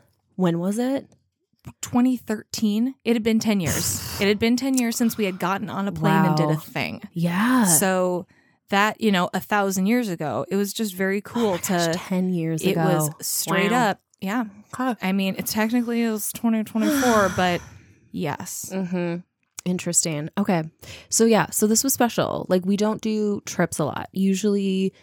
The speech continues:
Speaker 1: we would, like, treat each other to, uh, pre-covid, we did, like, theater experiences a lot, and that was kind of the thing.
Speaker 2: The silent movie era as
Speaker 1: <sighs>
Speaker 2: well.
Speaker 1: We loved that.
Speaker 2: Oh, Accordo.
Speaker 1: Yep.
Speaker 2: That was
Speaker 1: Just
Speaker 2: it.
Speaker 1: like
Speaker 2: Mm-hmm.
Speaker 1: a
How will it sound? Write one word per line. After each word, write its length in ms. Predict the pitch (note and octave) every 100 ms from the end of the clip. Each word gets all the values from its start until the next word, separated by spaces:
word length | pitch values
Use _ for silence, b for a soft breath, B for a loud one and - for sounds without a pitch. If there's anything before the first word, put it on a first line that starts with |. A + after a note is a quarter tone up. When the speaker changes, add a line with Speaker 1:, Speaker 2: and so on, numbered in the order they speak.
| b b b
Speaker 1:
we 180 | F#3 F#3+
would, 140 | F#3
like, 220 | F3 E3 D#3+
treat 220 | - F3
each 180 | F3 -
other 320 | D#3 D#3+ D#3
to, 500 | D#3 - E3 D#3 D#3 -
uh, 40 | -
pre-covid, 920 | - F#3+ F#3 F#3 - D#3+ D#3+ F3+ F#3+ F#3+ b b b
we 160 | F3+ F#3
did, 220 | E3+ E3
like, 240 | C#3+ G3 -
theater 460 | - - D3 D3
experiences 720 | D#3 - - F#3 F#3 F#3+ G3+ G3+
a 60 |
lot, 460 | G3+ G3+ G#3 A3 -
and 140 | F3 E3
that 140 | D#3+
was 120 | F3
kind 220 | - F3+
of 80 | F3+
the 80 | F#3+
thing. 500 | - G3 G3 G3+ A3 -
Speaker 2:
The 100 | G3
silent 480 | - F#3+ F#3 G#3
movie 500 | F3+ F3+ F3 F3+ G3
era 400 | - G3+ G#3 G#3 G3+
as 240 | F#3 F3+
Speaker 1:
<sighs> 60 | F3+
Speaker 2:
well. 360 | E3 D#3+ E3 E3+
Speaker 1:
We 60 |
loved 300 | D#3+ D3+ -
that. 220 | - C#3+ G3 G3+ F#3
Speaker 2:
Oh, 100 | E3+ -
Accordo. 600 | - - E3+ F3 G#3 A#3
Speaker 1:
Yep. 140 | G3
Speaker 2:
That 140 | F#3 C3
was 140 | F3
Speaker 1:
Just 240 | D#3 D#3
Speaker 2:
it. 40 | G3+
Speaker 1:
like 180 | F3+ F3+
Speaker 2:
Mm-hmm. 160 |
Speaker 1:
a 20 | F3+